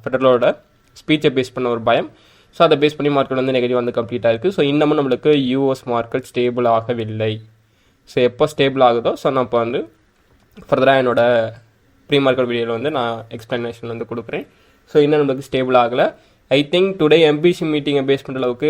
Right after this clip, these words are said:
ரெப்போ ரேட் வந்து அன்சேஞ்ச் பண்ணல, இல்லைன்னா டிக்ரீஸ் பண்ணுறாங்க அப்படின்னா, இந்தியன் மார்க்கெட் வந்து நல்ல ஒரு பீக் லெவலில் வந்து போகும். So, அது வந்து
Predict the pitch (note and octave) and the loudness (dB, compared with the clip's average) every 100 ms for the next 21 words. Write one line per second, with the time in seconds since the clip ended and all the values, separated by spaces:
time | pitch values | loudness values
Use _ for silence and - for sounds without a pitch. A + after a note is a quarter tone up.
0 | C#3+ C3 E3 D3+ D3 C#3+ C3 D3 D3 C3 | 2 2 2 2 2 0 0 2 2 0
1 | B2+ A#2+ C3+ - C#3 C3 A#2+ B2+ B2+ C3 | -2 -6 -6 -2 -2 -2 -4 -4 0 0
2 | C3 B2+ C#3+ B2+ C#3 C#3+ - B2+ B2+ B2 | 0 -2 -2 -4 -6 -8 -6 -2 -2 -2
3 | A2+ B2 G3+ - _ _ - D3 E3 D#3 | -6 -6 -6 -8 _ _ -8 -2 0 2
4 | C#3+ C3 B2+ A#2+ C3+ E3 C#3 B2+ B2+ A#2+ | 2 0 -2 -2 0 2 2 2 2 2
5 | A2 C3+ C3 B2 B2 B2 A#2 A2+ A#2+ A#2+ | -2 -6 -2 0 2 0 -4 -6 -6 -2
6 | F#3+ - _ - D3 C3+ C3 C3+ C3 | -4 -6 _ -2 2 4 4 2 0